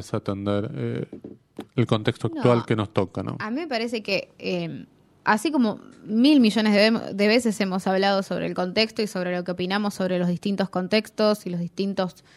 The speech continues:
Speaker 2: eh, políticos y políticas públicas y demás que atañen lo que nosotros estamos hablando,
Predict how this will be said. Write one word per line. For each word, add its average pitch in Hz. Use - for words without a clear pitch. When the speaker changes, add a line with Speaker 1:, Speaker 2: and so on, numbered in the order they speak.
Speaker 2:
eh, 170
políticos 185
y 180
políticas 175
públicas 190
y 180
demás 240
que 175
atañen 185
lo 170
que 170
nosotros 175
estamos 180
hablando, 240